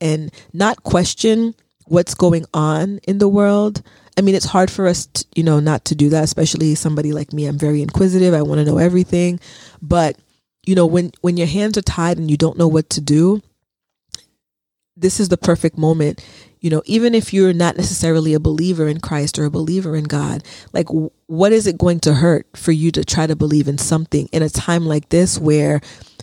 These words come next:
you know, people feel like there's no hope, right? It, like, what does it, what does it, um, hurt?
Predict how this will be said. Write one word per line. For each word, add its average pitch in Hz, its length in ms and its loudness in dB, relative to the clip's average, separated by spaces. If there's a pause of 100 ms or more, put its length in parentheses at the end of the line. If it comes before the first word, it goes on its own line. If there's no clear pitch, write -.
(640)
you 175 100 2
know, 160 240 2 (160)
people 170 300 0
feel 160 240 0
like 147 180 -4
there's 147 220 2
no 139 160 -2
hope, - 420 -2
right? 147 340 -4 (1160)
It, 180 120 -2 (140)
like, 165 180 -2
what 180 220 2
does 185 180 0
it, 175 360 0
what 170 360 0 (720)
does 170 220 0
it, 156 500 2 (120)
um, 147 640 -6
hurt? - 400 -2